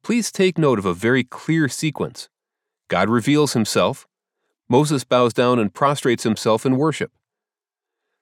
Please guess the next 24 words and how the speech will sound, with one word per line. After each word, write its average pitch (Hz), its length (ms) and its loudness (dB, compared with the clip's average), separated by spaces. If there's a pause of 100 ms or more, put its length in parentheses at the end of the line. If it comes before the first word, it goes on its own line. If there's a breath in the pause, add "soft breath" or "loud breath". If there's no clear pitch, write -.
This 185 180 -2
leads 185 220 0
us 175 160 2
to 151 120 0
another 143 320 2
very 110 360 2
important 143 480 -2
conclusion. 120 600 -2 (920)
Revelation 160 640 2
of 123 160 0
God 123 420 0 (100)
inevitably 117 720 2
results 95 600 -4
in 143 180 -4
worship. 160 400 -2 (1300)
Why 180 160 2
is 269 120 -2
this 220 180 -2
conclusion 175 520 0
so 151 240 0
important 127 520 -2
in 127 100 2
our 120 100 4
reflection? 127 640 -2